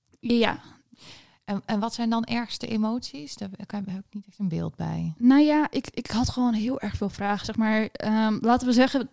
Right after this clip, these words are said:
Speaker 1: eh, mijn docenten noemden mij altijd, eh, het kind met het vragenkoffertje. <laughs> Dus, zeg maar, ik had gewoon heel veel vragen waar mijn ouders geen antwoord op konden geven.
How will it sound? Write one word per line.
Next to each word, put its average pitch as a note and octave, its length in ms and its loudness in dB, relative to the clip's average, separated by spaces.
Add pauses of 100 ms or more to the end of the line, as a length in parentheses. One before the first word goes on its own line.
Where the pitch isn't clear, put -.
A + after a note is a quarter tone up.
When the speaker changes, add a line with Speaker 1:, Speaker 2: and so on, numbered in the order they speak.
Speaker 1:
eh, - 220 2
mijn A3+ 220 8
docenten C4 440 8
noemden B3 220 10
mij A#3 140 4
altijd, A3+ 480 2 (120)
eh, G#3 320 2 (920)
het A3 280 -2
kind B3+ 380 6
met A3 280 2
het G3 140 -8
vragenkoffertje. B3 720 -4 (200)
<laughs> B3+ 200 8 (540)
Dus, A#3 280 6 (180)
zeg A3+ 180 4
maar, A#3 180 6
ik A#3+ 100 4
had B3+ 120 4
gewoon A#3+ 280 4
heel A#3 140 8
veel A#3+ 100 2
vragen A3+ 400 6
waar G#3+ 180 8
mijn G#3+ 120 4
ouders A3 260 4
geen F#3+ 360 -4
antwoord C4 260 4
op - 80 -6
konden - 220 -6
geven. F3+ 440 -4